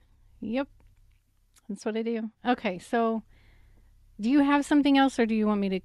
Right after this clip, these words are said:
just go into the next thing that I have to talk about? You stink bug.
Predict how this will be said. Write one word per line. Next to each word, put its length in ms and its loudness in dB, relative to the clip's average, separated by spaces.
just 240 -8
go 180 0
into 260 -4
the 100 -4
next 280 -8
thing 400 -6
that 100 -12
I 60 -4
have 240 -8
to 100 -20
talk 240 -8
about? 240 -8
You 600 -14
stink 680 -18
bug. 400 -10